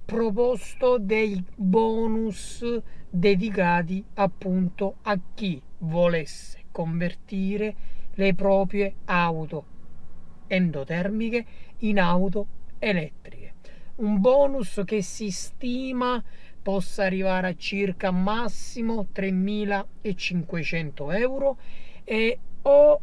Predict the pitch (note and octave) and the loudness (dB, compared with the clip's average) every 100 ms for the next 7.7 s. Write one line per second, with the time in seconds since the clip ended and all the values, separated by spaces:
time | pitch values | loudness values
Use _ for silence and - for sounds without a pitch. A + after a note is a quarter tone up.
0 | - - A#3 F#3+ - A#3+ A3+ F#3+ F3+ F#3 | -2 -4 -4 -4 -2 0 2 4 6 4
1 | E3+ - C4 C4 B3 - C4+ C4 - F#3 | 4 4 4 2 0 0 0 0 -2 -2
2 | F3 G3+ G3+ F#3+ F3+ - G3 G3 G#3 G#3 | 2 2 0 -4 -6 -2 0 2 4 4
3 | G#3+ A3+ A3+ - - - - - G#3 G3 | 2 0 -6 -10 -12 -12 -12 -2 2 4
4 | F#3+ F3+ A3 G#3 - - F3+ - - E3 | 2 -2 -4 -4 -4 -2 -2 -2 -2 -2
5 | E3+ D#3+ G3 F#3 - E3 D#3 D#3+ E3+ F3 | -4 -4 -6 -4 -4 -2 -2 -4 -4 -4
6 | - - - F3+ F3+ F3 F3+ F3 F3 F3 | -2 -2 0 2 4 4 6 6 6 4
7 | D#3+ C#3+ C3+ C3 B2+ B2 | 2 0 0 -2 -2 -2